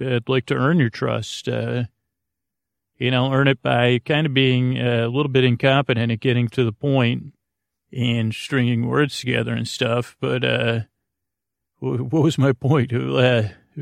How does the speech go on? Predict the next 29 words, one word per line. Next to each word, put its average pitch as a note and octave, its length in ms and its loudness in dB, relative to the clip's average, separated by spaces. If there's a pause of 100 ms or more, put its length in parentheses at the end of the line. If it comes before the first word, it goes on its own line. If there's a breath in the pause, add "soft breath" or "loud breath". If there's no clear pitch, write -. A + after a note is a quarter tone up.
seriously, C#3 560 2
I'm B2 120 0
not B2+ 200 4
even A#2 180 0
kidding. B2+ 260 -2
Uh, A#2+ 360 0
what B2 220 0
was, A#2 180 -4
uh, B2+ 160 -2 (560)
uh, B2 180 2
oh, C#3+ 200 6
so C3+ 320 2
th-, C#3 220 -2
there's C3 200 2
a B2+ 60 4
long C3+ 300 4
intro A#2 500 0
where B2 240 0
I B2 40 2
try C3 220 2
to B2 60 4
explain B2+ 420 0
what A#2+ 100 0
the B2 80 -4
podcast A#2+ 760 -2
is, A#2+ 200 -2
set - 380 -2
the C#3+ 80 0
mood. A#2 760 2